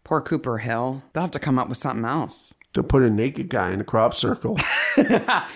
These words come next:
Speaker 1: Yeah, maybe they'll have to fake some alien stuff now.
Speaker 2: Yeah.
Speaker 1: Maybe they'll hire Dylan and Orla to build another U F O.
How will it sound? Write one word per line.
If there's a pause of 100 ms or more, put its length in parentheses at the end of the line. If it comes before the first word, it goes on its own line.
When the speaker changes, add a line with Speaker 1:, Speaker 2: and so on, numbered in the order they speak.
(100)
Speaker 1:
Yeah,
maybe
they'll
have
to
fake
some
alien
stuff
now. (100)
Speaker 2:
Yeah. (240)
Speaker 1:
Maybe
they'll
hire
Dylan
and
Orla
to
build
another
U
F
O.